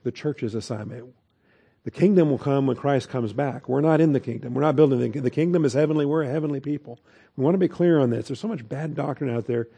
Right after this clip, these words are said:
about the kingdom. <clears throat> It's the Father's good business. So the Son himself is waiting. We're waiting.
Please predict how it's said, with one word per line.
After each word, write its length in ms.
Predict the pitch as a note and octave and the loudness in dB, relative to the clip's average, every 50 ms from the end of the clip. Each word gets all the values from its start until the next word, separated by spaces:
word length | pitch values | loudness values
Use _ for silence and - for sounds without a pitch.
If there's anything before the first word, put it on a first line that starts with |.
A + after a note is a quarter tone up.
| _ _ _ _ _ - | _ _ _ _ _ -2
about 280 | A2+ C3+ C3 B2+ B2 | 0 2 2 2 0
the 60 | C3 | -4
kingdom. 500 | - - C#3 C#3 B2 G#2+ A2 G2 G2 G#2+ - _ _ _ _ _ _ _ _ _ _ _ _ _ _ _ _ _ _ _ _ _ _ _ _ _ _ _ _ _ _ _ _ _ _ _ - - | -6 -2 -2 0 0 0 -4 -6 -8 -12 -20 _ _ _ _ _ _ _ _ _ _ _ _ _ _ _ _ _ _ _ _ _ _ _ _ _ _ _ _ _ _ _ _ _ _ _ -6 0
<clears throat> 400 | - F3 D#3+ C3 A2+ G#2 G2 G2 - _ _ _ _ - | 2 4 4 4 0 -2 -6 -10 -18 _ _ _ _ -14
It's 100 | A#2+ - | -6 -4
the 120 | B2 G#2+ | -4 -4
Father's 420 | - - C3 C#3 C#3 C3+ C3 B2 | 0 2 2 4 4 4 4 4
good 180 | A#2 C#3 B2 A#2+ | 4 4 4 4
business. 340 | C#3 C#3 A#2+ A2 A2+ A2 - | 4 0 0 0 -2 -4 0
So 120 | - C3 | 0 0
the 100 | B2+ C#3 | 0 0
Son 260 | - - E3+ G#3 G3+ | 2 2 2 4 4
himself 380 | E3 F#3 D#3+ - F#3 A#3+ A3+ - | 4 4 2 2 0 -2 0 0
is 120 | F#3+ C3 | 0 0
waiting. 340 | C3 C#3 C3 C3 B2+ B2+ A#2+ | 4 4 4 4 2 0 -2
We're 160 | C#3 F3+ A#3+ | 0 0 2
waiting. 360 | A3+ E3 C#3 B2 B2 B2 B2+ | 2 2 2 0 0 -4 -8